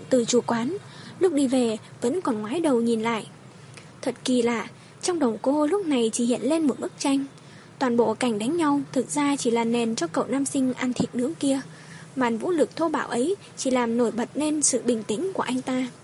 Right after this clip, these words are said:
Cô hoàn toàn không nhận ra cái suy nghĩ của mình lúc ấy có vấn đề. Anh chàng kia đứng gần như vậy mà lại không ra khuyên can. Như thế là không có tinh thần đạo nghĩa.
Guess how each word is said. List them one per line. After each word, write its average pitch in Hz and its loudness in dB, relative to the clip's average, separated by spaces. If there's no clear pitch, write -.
Cô 247 4
hoàn 233 0
toàn 214 -2
không 320 0
nhận 277 0
ra 262 0
cái 233 -4
suy 277 0
nghĩ 254 2
của 262 2
mình 220 2
lúc 320 0
ấy 247 2
có 330 -4
vấn 302 -2
đề. 247 0
Anh 339 0
chàng 226 0
kia 302 2
đứng 269 2
gần 254 2
như 302 2
vậy 262 2
mà 262 2
lại 233 2
không 339 0
ra 320 2
khuyên 320 -2
can. 311 0
Như 262 4
thế 254 2
là 320 4
không 254 0
có 277 -2
tinh 262 0
thần 226 0
đạo 214 -4
nghĩa. 247 0